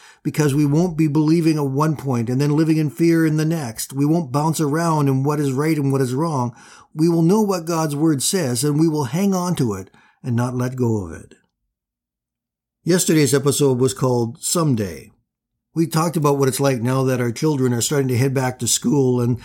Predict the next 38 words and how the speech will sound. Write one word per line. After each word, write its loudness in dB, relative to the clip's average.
and -6
the -6
family 0
that 0
has 0
been 2
much -2
closer 2
together 0
over 2
all 2
the 0
summer -2
months -2
now -2
gets 0
sort 2
of -2
split -2
up 0
again 0
with 0
the -2
kids 0
going 2
to 4
school, 2
and -6
the -6
parents 0
getting 2
back 0
to 0
work, 0
the -4
holidays 2
are 2
over, 0